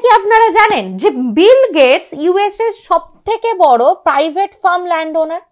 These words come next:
ওনার কাছে প্রায় তিন লাখ একর জমি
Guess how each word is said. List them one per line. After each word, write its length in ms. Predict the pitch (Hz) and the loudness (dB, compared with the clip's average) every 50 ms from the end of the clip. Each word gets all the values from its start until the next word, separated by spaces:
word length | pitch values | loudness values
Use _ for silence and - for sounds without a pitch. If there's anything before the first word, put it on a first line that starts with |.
| _ _ _ _ _ _ _ _ - 302 | _ _ _ _ _ _ _ _ -4 -2
ওনার 260 | 339 370 427 453 480 466 440 - 359 | 0 2 2 2 0 -2 -2 0 0
কাছে 360 | 302 302 302 - - 320 262 285 349 - _ _ _ _ _ _ - | 0 0 -2 -4 -2 0 0 0 0 -2 _ _ _ _ _ _ 0
প্রায় 320 | 359 349 302 254 247 285 381 440 - _ _ _ _ _ _ - | 2 4 4 4 4 2 0 -2 -8 _ _ _ _ _ _ -2
তিন 180 | 381 466 494 480 466 453 427 427 | 0 0 2 2 2 2 4 4
লাখ 180 | 427 440 453 453 440 415 | 4 4 2 0 -2 -4
একর 220 | - 415 415 415 359 330 | 2 2 2 2 2 0
জমি 260 | 370 370 359 370 370 | -2 -2 -2 -2 0